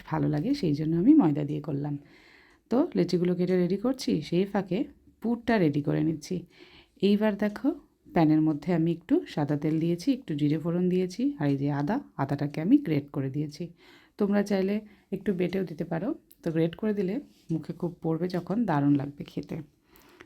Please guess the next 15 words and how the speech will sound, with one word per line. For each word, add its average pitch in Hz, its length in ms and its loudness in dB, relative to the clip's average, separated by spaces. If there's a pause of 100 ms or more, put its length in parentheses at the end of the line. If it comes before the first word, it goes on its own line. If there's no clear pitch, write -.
তাই 202 160 0
না? 254 140 2 (520)
এই 185 100 -4
যে 165 80 -2
এতটুকু 170 380 -4
আদা 160 240 -2
আমি 190 200 0
পুরোটাই 156 400 -2
ভালো 156 280 0
করে 160 240 -4 (400)
গ্রেট 147 360 0
করে 139 200 0
দিলাম। 139 260 -2 (760)
আর 170 120 4
এবার 175 280 0